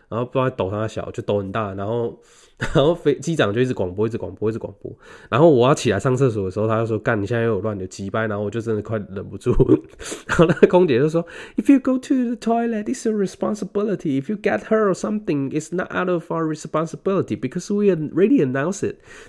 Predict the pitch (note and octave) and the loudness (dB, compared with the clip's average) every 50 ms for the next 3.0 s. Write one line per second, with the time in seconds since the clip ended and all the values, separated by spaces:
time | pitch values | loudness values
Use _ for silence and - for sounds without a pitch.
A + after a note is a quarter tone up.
0 | - - C#3+ E3+ F3+ G3 F#3+ - A3+ A#3 - A3+ G3+ D#3+ D3+ - F3+ G3 - - | -6 0 2 2 2 2 4 4 4 6 6 4 4 4 2 0 -2 -4 0 2
1 | - G3+ G#3 G#3+ F3+ B2 - - D3 - - - - - G#3+ A3+ A3+ G#3+ E3 D#3 | 2 4 4 4 4 2 2 0 -4 -4 -4 -2 2 2 4 4 4 4 4 6
2 | F3+ G3 G#3+ G#3 F3 C#3+ A#2 - - D#3 E3 G3 G#3+ F#3+ D#3+ B2 G2 E2+ - | 6 8 8 6 6 6 4 2 0 -2 0 2 2 2 2 2 0 -2 -6